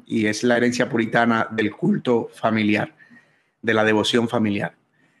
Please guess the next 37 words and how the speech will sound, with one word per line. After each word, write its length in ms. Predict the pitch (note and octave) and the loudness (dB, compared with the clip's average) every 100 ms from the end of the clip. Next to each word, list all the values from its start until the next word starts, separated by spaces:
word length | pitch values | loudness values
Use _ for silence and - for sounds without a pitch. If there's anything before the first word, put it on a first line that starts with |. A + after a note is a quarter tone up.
| _ _ | _ _
de 140 | - | -2
lo 100 | A2+ | 0
que 80 | A#2 | 0
sucede 720 | A#2 A2+ - C3+ C#3+ D3+ D3 | -2 -2 0 0 2 2 0
en 80 | A2+ | -2
el 140 | A2 G#2+ | -2 -2
seno 360 | B2 B2 B2+ | 0 2 2
de 100 | A#2+ | 2
la 80 | G#2+ | 0
familia, 500 | - G#2 A2+ G#2+ A2 | 0 -2 0 0 0
del 140 | G#2+ G#2 | -2 -2
sentarse 500 | G#2+ G#2+ A#2+ B2+ C#3+ | -4 -2 -2 0 0
con 140 | C#3 | 0
los 200 | C3 - | 0 0
hijos 380 | C#3 A2+ A2 - | -2 0 -2 -2
el 160 | G#2+ | -2
día 160 | A2 B2 | 2 2
del 120 | C3+ | 2
Señor 500 | B2+ A#2+ A#2 A2+ G#2 - _ _ _ - | 2 2 2 2 -4 -10 _ _ _ -4
y 120 | D#3+ | -2
abrir 260 | G#2 G2 | 0 2
la 120 | B2 B2+ | 4 4
Biblia 500 | C3 A#2 A2+ G#2+ - | 4 4 2 0 -2
y 120 | A2+ | -4
cantar 440 | A2 G#2+ B2 B2 | -2 0 0 2
himnos 480 | B2+ A#2+ A#2 A2 - | 4 4 4 0 -6
y 100 | - | -10
cantar 400 | - A2 G#2 A2+ | -6 -4 0 -2
cánticos 460 | - A#2+ B2+ A#2 A#2 | 0 -2 0 -2 -2
espirituales 720 | A2+ A#2 - A#2+ A2+ G#2+ - - | -4 -4 0 0 2 -2 -6 -4
y 100 | A2+ | -2
meditar 540 | A2 G#2+ - A#2 A#2 | 0 0 2 0 0
en 100 | A#2 | 0
las 100 | A2 | 0
verdades 360 | G#2+ A2 A2 G#2+ | 0 0 0 0
de 120 | G#2 | -2
Dios. 280 | G2+ G2 - | -2 -4 -8